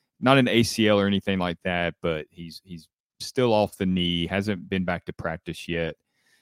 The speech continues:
Kinda hard to see him, you know, getting back to practice next week and playing next Saturday. I think it's, I don't think it's, like, a long-term injury for him, but I think there's a good chance he doesn't play. So that's a, he was an all A C C player last year. That's a big loss,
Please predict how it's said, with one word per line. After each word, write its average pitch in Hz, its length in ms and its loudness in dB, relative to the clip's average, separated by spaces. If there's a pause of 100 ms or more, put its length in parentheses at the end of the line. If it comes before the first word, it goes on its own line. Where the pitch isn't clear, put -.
(220)
Kinda 98 220 0
hard 95 200 2
to 85 60 -4
see 90 280 -2
him, 87 540 -2 (500)
you 80 80 -8
know, 82 80 -2
getting 90 300 -2
back 85 180 -2
to 90 80 -8
practice - 420 -6
next 82 240 -8
week 82 140 -6
and 78 120 -8
playing 80 260 -8
next 73 240 -10
Saturday. 73 340 -10
I 71 80 -10
think 82 300 -8
it's, 80 280 -6
I 82 60 -6
don't 90 160 -4
think 85 140 -4
it's, - 80 -10
like, 78 120 -10
a 71 60 -10
long-term 82 460 -4
injury 82 240 -4
for 80 140 -8
him, 82 180 -2
but 76 100 -8
I 78 60 -8
think 80 180 -8
there's 85 160 -4
a 80 40 -6
good 85 200 -6
chance 80 240 -8
he 90 80 -8
doesn't 82 300 -4
play. 87 280 0
So - 140 -6
that's 90 160 -2
a, 117 140 2 (140)
he 117 60 2
was 95 60 0
an 101 80 0
all 95 300 0
A 95 80 2
C 90 160 -6
C 82 180 -6
player 110 300 4
last 104 280 2
year. 101 280 2 (680)
That's 92 260 -2
a 107 60 2
big 98 180 4
loss, 95 560 2